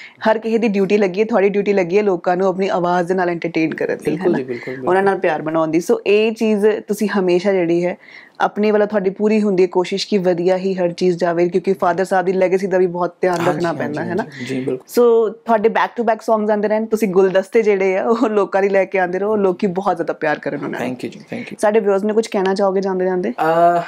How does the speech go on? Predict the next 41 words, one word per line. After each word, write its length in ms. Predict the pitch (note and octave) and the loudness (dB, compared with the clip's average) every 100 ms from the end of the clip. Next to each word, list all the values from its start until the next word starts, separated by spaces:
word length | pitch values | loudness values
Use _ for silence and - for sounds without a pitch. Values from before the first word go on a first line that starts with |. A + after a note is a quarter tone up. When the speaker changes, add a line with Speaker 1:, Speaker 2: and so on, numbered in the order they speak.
| - | -10
Speaker 2:
ਵਿਊਅਰਸ 380 | C#3 D#3 F#3 G3 | -4 0 0 0
ਨੂੰ 280 | G3 G3+ G3+ | -4 -2 -2
ਇਹੀ 240 | C#3 B2+ | -2 -2
ਰਿਕੁਐਸਟ 340 | E3 D#3+ C#3+ - | -2 -2 -6 -4
ਕਰਾਂਗੇ 340 | C#3 C#3+ D3 | -6 -4 -4
ਜੀ, 180 | C#3 D3+ - _ | -4 -6 -8 _
ਅਹ, 120 | B2+ | -6
ਕਿ 360 | G#2 - A#2+ A#2+ - | -6 -4 -2 -2 -4
ਕੋਈ 240 | A2+ A#2 | -2 -2
ਵੀ 140 | A#2+ C#3+ | 0 0
ਆਰਟਿਸਟ 420 | A#2 G#2 A2+ A#2+ | -2 -6 -6 -4
ਹੈ, 220 | A2+ - _ - | -4 -6 _ -6
ਉਹ 460 | B2 B2 A#2+ B2 _ _ _ _ - | -2 0 -2 -4 _ _ _ _ -14
ਬਹੁਤ 340 | A2+ C3 F3 | -8 -6 -4
ਮਿਹਨਤ 280 | D#3+ C#3+ F3 | -6 -6 -4
ਦੇ 120 | E3 | -4
ਨਾਲ 180 | D#3 C#3 | -2 -4
ਆਪਣਾ 340 | C3 C3 B2+ A#2+ _ | -4 -4 -6 -8 _
ਕੁਛ 240 | - C3 - | -8 -6 -4
ਵੀ 60 | |
ਪ੍ਰੋਜੈਕਟ 420 | C#3+ C3 A#2+ A#2+ A#2 | -2 -2 -2 -6 -6
ਰੈਡੀ 280 | A#2 A2+ | -4 -4
ਕਰਦਾ 280 | A#2+ A2+ A2 | -4 -6 -4
ਹੈ। 100 | B2 - - - - - _ | -6 -8 -20 -20 -20 -20 _
ਜਿੱਦਾਂ 240 | B2 B2 C3 | -6 -4 -4
ਤੁਸੀਂ 300 | C3+ - B2+ | -6 -4 -4
ਸਾਨੂੰ 380 | - B2 C#3+ | -2 -4 -4
ਪਿਆਰ 220 | D#3 C#3 C3 | -4 -2 -2
ਦਿੰਦੇ 320 | B2 A#2+ A#2+ | -6 -6 -2
ਹੋ, 160 | A#2+ | -2
ਹੋਰ 220 | A2 A#2 B2+ | -2 -2 -2
ਆਰਟਿਸਟਾਂ 380 | A#2 A#2+ - | -4 -8 -8
ਨੂੰ 100 | A#2 | -8
ਪਿਆਰ 200 | - G#2+ | -4 -4
ਦਿੰਦੇ 280 | G#2+ A2 G#2+ | -4 -6 -6
ਹੋ, 80 | A2 | -4
ਉਹਨਾਂ 160 | A2 C#3+ | -4 -4
ਨੂੰ 120 | C#3 | -2
ਵੀ 200 | C3+ B2+ _ _ | -2 -4 _ _
ਪਿਆਰ 220 | A2+ G#2+ | -4 -4
ਦਿਓ, 260 | G#2 A2+ | -6 -10